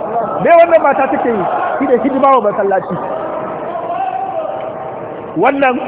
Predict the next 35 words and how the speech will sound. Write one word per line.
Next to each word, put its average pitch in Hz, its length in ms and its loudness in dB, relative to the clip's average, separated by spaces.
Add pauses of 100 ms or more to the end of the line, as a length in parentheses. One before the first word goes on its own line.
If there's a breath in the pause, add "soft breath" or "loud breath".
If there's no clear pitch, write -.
(520)
shi 262 80 0
ne 254 100 2
ɓangare 240 400 2
na 226 100 2
biyu 240 300 2 (720)
daga 220 220 2
cikin 254 240 -2
kashi 269 240 0
na 226 120 0
ɗaya 233 300 6 (160)
na 233 80 0
aikin 254 300 0
agaji 220 300 2
a 208 80 2
Musulunci. 190 500 -2 (460)
Ɓangare 294 340 4
na 277 100 2
uku 247 240 0 (1300)
shi 240 100 -2
ne 226 140 4
hidima 262 500 4 (1400)
wa 190 320 6 (320)
al'anshitatul 254 920 0
islamiyya. 202 540 0 (1120)
Ayyuka 285 500 4 (440)
na 233 140 2
yau 262 160 8
da 202 120 0
kullum 254 300 0
da 247 120 6
ake 240 200 2
na 226 160 2
addini, 190 380 0
kamar 208 280 2
karatu, 240 460 2